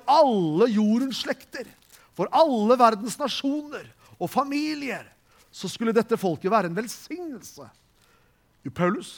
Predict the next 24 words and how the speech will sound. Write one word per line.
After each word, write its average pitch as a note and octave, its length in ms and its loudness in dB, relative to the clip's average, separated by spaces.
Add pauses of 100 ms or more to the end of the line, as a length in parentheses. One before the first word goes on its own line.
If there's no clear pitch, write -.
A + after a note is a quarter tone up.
han G3 100 -14
slår F3+ 280 -6
det - 20 -8
fast. - 400 -20 (1120)
Han F#3+ 160 -8
slår G3+ 220 -2
det D#3 40 -12
fast - 460 -10 (320)
i F3+ 320 -6
Galaterbrevet, G3+ 880 2 (420)
kapittel G3+ 380 -2
tre G3 240 0
og G3+ 80 2
vers G3+ 220 -4 (120)
seksten. A#3 680 -10 (340)
Nei, G#3+ 160 0
unnskyld, A#3 260 -4
ikke A3 160 -8
seksten. D#3+ 440 -6 (360)
Det F3 140 -4
står G#3+ 400 0
i G3+ 160 -6
vers G3 320 -2 (160)
åtte: - 380 0